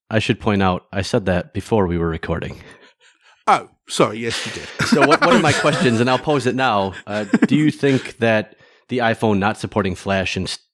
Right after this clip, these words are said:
Speaker 1: Steve Jobs writing that note, note that you mentioned, did that have anything to do with where Flash ended up? Was it already preordained?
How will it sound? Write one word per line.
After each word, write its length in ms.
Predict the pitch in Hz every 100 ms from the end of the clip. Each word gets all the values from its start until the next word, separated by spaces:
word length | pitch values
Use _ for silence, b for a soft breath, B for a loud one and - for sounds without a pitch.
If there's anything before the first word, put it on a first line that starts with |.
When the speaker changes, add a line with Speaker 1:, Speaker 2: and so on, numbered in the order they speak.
| -
Speaker 1:
Steve 260 | - 104
Jobs 280 | 90 90 -
writing 280 | 92 87 85
that 300 | 85 87 _ _ _ _ -
note, 340 | 85 95 - 95 92 -
note 180 | 90
that 80 | 76
you 80 | 87
mentioned, 440 | 92 95 87 82 - B B B
did 100 | 113
that 160 | 104 104
have 160 | 113
anything 500 | 98 117 139 - 135 123
to 120 | 113
do 300 | 95 117 139
with 320 | 117 120 -
where 240 | 110 117
Flash 400 | - 110 110 -
ended 260 | - 104 95
up? 220 | 117 -
Was 140 | 101 90
it 80 |
already 260 | 90 90 90
preordained? 840 | - 101 92 - 123 123 110 98